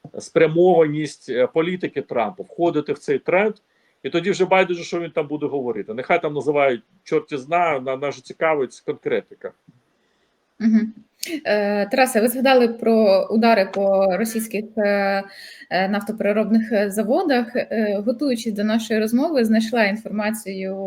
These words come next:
Speaker 2: в російських телеграм-помийках про те, що російські Н П З хочуть захистити від ударів ворога,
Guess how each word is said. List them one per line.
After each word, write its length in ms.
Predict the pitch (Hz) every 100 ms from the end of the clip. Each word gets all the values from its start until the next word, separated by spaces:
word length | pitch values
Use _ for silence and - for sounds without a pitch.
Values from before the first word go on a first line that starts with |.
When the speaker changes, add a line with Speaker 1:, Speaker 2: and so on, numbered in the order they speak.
| 185 180
Speaker 2:
в 360 | 185 202 208 202 - - -
російських 460 | 226 226 226 - -
телеграм-помийках 840 | 208 208 220 220 214 226 339 254 - -
про 120 | 190
те, 260 | - 226
що 360 | 262 - - 208
російські 520 | 202 214 269 - 208 202
Н 120 | 208
П 200 | - 190
З 240 | 185 294 330 -
хочуть 280 | 302 214
захистити 640 | 185 185 185 - 269 262 170
від 300 | 170 226 226
ударів 500 | 190 180 185 160 262 - _ _
ворога, 560 | 190 196 156 196 240